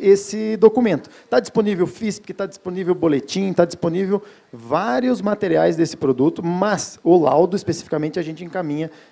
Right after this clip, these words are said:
diretamente pra pessoa que tá, é, utilizando e que precisa do laudo, beleza? Ok? Então, esse produto aqui, ele consegue fazer limpeza,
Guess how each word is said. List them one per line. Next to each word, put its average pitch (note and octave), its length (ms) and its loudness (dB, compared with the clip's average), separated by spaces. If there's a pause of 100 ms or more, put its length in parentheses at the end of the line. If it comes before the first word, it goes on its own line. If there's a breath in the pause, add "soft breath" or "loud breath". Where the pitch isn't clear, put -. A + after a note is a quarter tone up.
(120 loud breath)
diretamente E3+ 760 0
pra E3 120 -6
pessoa D3 400 -6
que C#3 120 -12
tá, C#3 200 -6 (460 soft breath)
é, C3 400 0
utilizando D3 540 -2
e D#3 40 -6
que - 120 -12
precisa D3+ 360 -8
do G3+ 140 -2
laudo, A#2 240 -2
beleza? G#3 480 -2 (400)
Ok? D3 500 0 (500 loud breath)
Então, A#3+ 260 4
esse C#4 220 -2
produto G3+ 340 0
aqui, A3 540 -4
ele G3 200 2
consegue G#3 540 -2
fazer F3 300 -2
limpeza, F#3 680 0